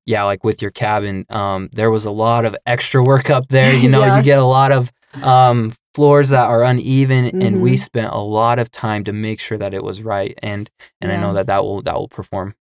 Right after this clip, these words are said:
Speaker 1: over time because of that.
Speaker 2: Well, it's, you guys did a fantastic
Speaker 1: It was a
Speaker 2: job.
Speaker 1: lot
Speaker 2: I
Speaker 1: of
Speaker 2: really
Speaker 1: fun.
Speaker 2: appreciate you. And I'm, I'm glad that you're here in Kaysville. We're lucky to have you.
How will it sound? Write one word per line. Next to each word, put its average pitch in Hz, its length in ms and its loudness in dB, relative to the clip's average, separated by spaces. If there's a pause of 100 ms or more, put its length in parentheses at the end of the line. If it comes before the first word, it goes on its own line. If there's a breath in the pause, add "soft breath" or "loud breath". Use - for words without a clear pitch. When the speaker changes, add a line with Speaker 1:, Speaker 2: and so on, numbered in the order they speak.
(120)
Speaker 1:
over 95 200 -12
time 92 260 -10
because 92 300 -12
of - 20 -12
that. 92 180 -8 (300)
Speaker 2:
Well, 214 320 0
it's, 190 320 -6
you 208 180 0
guys 180 300 -6
did 170 160 -6
a 165 60 -6
fantastic 165 600 -8
Speaker 1:
It 160 40 -8
was 151 80 -6
a - 40 -8
Speaker 2:
job. - 40 -8
Speaker 1:
lot 185 100 -4
Speaker 2:
I 190 40 -2
Speaker 1:
of 180 80 -2
Speaker 2:
really 175 160 -4
Speaker 1:
fun. 175 40 -4
Speaker 2:
appreciate 170 420 -10
you. 196 100 -4
And 185 120 -4
I'm, 233 220 0
I'm 214 160 -4
glad 214 300 0
that 226 80 -4
you're 214 120 -2
here 208 140 -4
in 196 80 -4
Kaysville. 190 600 -4 (140)
We're 190 80 -6
lucky 185 240 -4
to 190 100 -6
have 175 220 -6
you. 180 300 -6